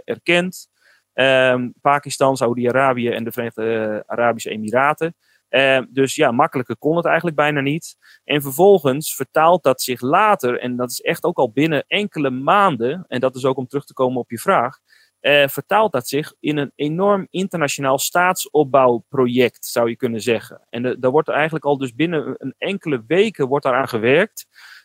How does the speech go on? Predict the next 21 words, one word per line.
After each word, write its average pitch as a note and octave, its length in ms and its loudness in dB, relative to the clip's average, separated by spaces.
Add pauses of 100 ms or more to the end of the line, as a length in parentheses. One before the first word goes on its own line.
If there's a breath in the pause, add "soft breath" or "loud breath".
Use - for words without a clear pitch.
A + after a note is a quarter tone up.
Eh, D3 160 4
wordt C#3+ 180 2
er C#3 80 0
een - 140 -4
enorm F#3 480 2
am-, C3 320 0
eh, B2+ 180 -2
ambitieus D#3+ 960 -2
en B2+ 180 -2
dus B2+ 220 -4
ook, - 340 0
eh, A#2 100 -10 (220)
kun B2+ 160 -2
je A#2+ 100 -2
achteraf - 440 -4
concluderen, B2 580 -2
volledig C#3+ 440 0
onrealistisch D#3+ 880 0
staatsopbouwproject B2 1080 0
ge-, A2+ 280 -4
geïntroduceerd. A#2 800 -4